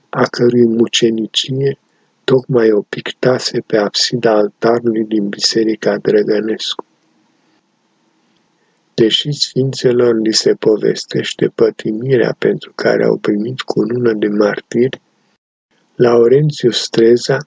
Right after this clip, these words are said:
mitropolitul Ardealului și mai marele comisie de canonizare,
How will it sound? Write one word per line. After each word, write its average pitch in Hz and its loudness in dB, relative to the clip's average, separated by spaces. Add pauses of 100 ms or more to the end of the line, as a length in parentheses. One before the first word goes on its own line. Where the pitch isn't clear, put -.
(760)
mitropolitul 117 2
Ardealului 113 0
și - -4
mai 113 0
marele 120 2
comisie 113 -2
de 113 0
canonizare, 110 0